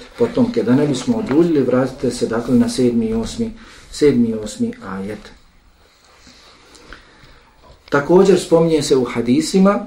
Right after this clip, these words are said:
da je Allahov poslanik, alejhi salatu vesselam, dakle, preporučivao da se, jeli, ženi žena koja može mnogo da rađa. Pa kaže jednom od ashaba, nakon što se oženio, pa ga upitao,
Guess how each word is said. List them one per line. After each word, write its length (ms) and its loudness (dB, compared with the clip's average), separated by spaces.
da 100 4
je 100 6
Allahov 360 2
poslanik, 520 2
alejhi 320 -4
salatu 500 -2
vesselam, 540 0
dakle, 320 -2
preporučivao 1000 2
da 140 -2
se, 300 4
jeli, 300 -2
ženi 380 0
žena 380 -2
koja 260 -6
može 260 0
mnogo 320 0
da 120 -6
rađa. 320 -12
Pa 140 -8
kaže 500 0
jednom 400 2
od 120 4
ashaba, 640 0
nakon 360 0
što 180 -6
se 160 0
oženio, 520 2
pa 120 2
ga 100 6
upitao, 800 4